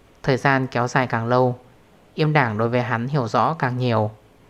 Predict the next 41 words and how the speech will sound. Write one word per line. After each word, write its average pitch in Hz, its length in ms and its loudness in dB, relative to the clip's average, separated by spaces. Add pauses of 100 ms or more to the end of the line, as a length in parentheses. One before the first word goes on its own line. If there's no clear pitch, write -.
(200)
tình 123 200 -2
thế 120 180 0
đối 120 120 0
với 120 140 2
hắn 120 360 -4 (340)
càng 123 200 0
thêm 139 240 -2
bất 160 120 -2
lợi. 147 220 0 (1700)
Yêm 165 160 4
Đảng 131 180 2
sở 117 200 0
dĩ 143 260 -2
dám 147 220 0
để 160 120 0
cho 147 160 -2
hắn 127 300 -2
tiếp 180 240 -2
nhận 165 180 0 (500)
chức 196 280 0
ngự 143 140 -2
sử 127 240 2
đại 113 180 -2
phu 139 320 4 (680)
chính 160 180 0
là 175 80 2
bởi 123 180 0
vì 120 300 0
xem 160 200 -2
thường 139 200 2
hắn, 113 320 -4 (680)
cho 151 180 2
rằng 123 360 0
hắn 117 220 -4
tuổi 143 180 2
còn 113 220 -2
nhỏ, 117 280 -2 (680)
thông 151 180 2
minh 147 160 4
thế 127 140 -2
nào 123 360 2